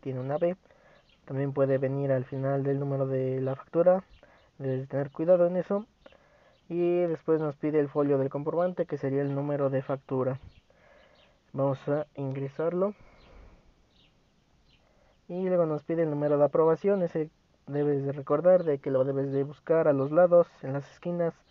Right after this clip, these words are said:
o abajo. Una vez que ya hemos ingresado todos los datos, vemos que estén bien, los rectificamos. Si están bien, pues ya le damos en consultar. Y ya que le dimos a consultar, y aquí nos aparece la leyenda,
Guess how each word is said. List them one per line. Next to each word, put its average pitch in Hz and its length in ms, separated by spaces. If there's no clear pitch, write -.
o 180 220
abajo. 139 540
Una 185 180
vez 185 180
que 180 80
ya 180 260
hemos 170 400
ingresado 147 580
todos 156 220
los 139 140
datos, 185 420
vemos 160 340
que 156 440
estén 147 340
bien, 196 320
los 139 160
rectificamos. 143 840
Si - 160
están 156 240
bien, 170 180
pues 147 140
ya 139 80
le 135 100
damos 143 300
en 156 160
consultar. 139 560
Y 185 480
ya 165 140
que 160 120
le 147 120
dimos 147 340
a 151 80
consultar, 165 720
y 147 80
aquí 143 180
nos 143 200
aparece 156 400
la 156 100
leyenda, 160 560